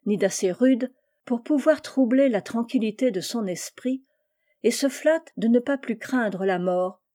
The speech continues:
que le sommeil. Comme elle parle de tout avec franchise, avec étourderie, son langage n'est pas toujours renfermé dans les bornes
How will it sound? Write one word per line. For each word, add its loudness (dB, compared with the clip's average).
que 2
le 0
sommeil. -6
Comme 6
elle 6
parle 0
de 4
tout 0
avec -4
franchise, -2
avec 0
étourderie, 2
son 2
langage 2
n'est 2
pas -2
toujours -4
renfermé 0
dans -2
les -2
bornes 0